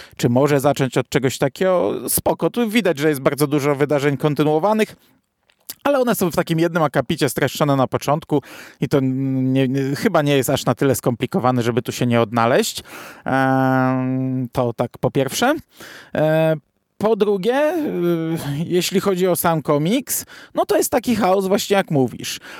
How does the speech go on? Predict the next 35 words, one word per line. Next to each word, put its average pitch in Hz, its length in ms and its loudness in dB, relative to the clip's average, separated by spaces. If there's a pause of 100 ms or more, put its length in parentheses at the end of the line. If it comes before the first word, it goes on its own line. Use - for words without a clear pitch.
(120)
E, 147 240 2
przy - 200 -2
czym 262 220 0
ten 220 200 0
chaos, 208 640 0
e, 185 400 2 (360)
on, 185 500 0 (320)
to 190 100 0
może 226 240 2
brzmi 214 340 2
tak 143 180 0
chaotycznie, 135 560 0
ale 208 160 2
tak 220 140 -2
naprawdę 214 640 0 (420)
bardzo 190 580 0
duża 180 360 2
część 170 280 0
tego 165 220 0
komiksu 160 960 2
skupia 160 560 -2
się 147 340 0
na, 139 580 2 (580)
na - 140 -2
jakichś 359 200 -4
takich 233 280 -2
pojedynczych 233 460 0
wydarzeniach, 214 420 2
które 156 240 0
są 160 120 0
jakąś 139 320 0
walką, 139 300 0
rozwałką. 117 580 -2
No 143 140 0
bo 185 240 0